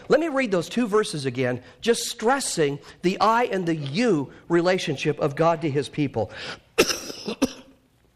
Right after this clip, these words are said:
Verse one, "But now thus says the Lord, your creator, O Jacob, and he who formed you, O Israel, do not fear, for I have redeemed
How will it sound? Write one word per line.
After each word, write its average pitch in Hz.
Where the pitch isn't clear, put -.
Verse 190
one, 170
"But 185
now 226
thus 220
says 226
the 202
Lord, 202
your 196
creator, 170
O 139
Jacob, 127
and 190
he 254
who 226
formed 214
you, 160
O 160
Israel, 135
do 254
not 247
fear, 262
for -
I 190
have 196
redeemed 208